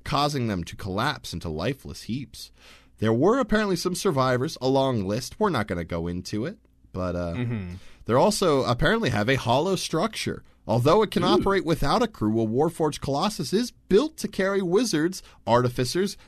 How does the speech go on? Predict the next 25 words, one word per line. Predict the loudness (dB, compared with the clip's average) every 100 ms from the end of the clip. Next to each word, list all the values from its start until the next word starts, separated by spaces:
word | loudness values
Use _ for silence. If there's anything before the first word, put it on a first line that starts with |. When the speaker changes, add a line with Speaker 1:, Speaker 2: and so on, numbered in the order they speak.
| -4
Speaker 1:
mage | 0 0 0
knights, | 0 0 -2 -4
and | -2 -2 2
elite | 2 2 0 -4
troops. | -6 -2 -2 -2 -8 -12 -16 -20 -6
For | 2 4
this | 4 0
reason, | 0 0 0 0 0
these | 0 -2
constructs | -2 -2 -2 -2 -4 -4 0
are | 2 2
largely | 0 0 -2 -4
hollow | -2 -2 0
on | -2 -2
the | -2
inside, | -4 -4 -4
with | -2 -4 -6
tunnels, | -4 -2 -4 -6
ladders, | -4 -2 -2 -6
storage | -2 0 0 0
areas, | 0 0 -2 -4
and | -6
observation | -4 -4 -4 -6 -6 -8 -8 -8
decks. | -8 -10 -14 -18 -20 -20 _ _ -20 -4 2
Speaker 2:
Huh. | 2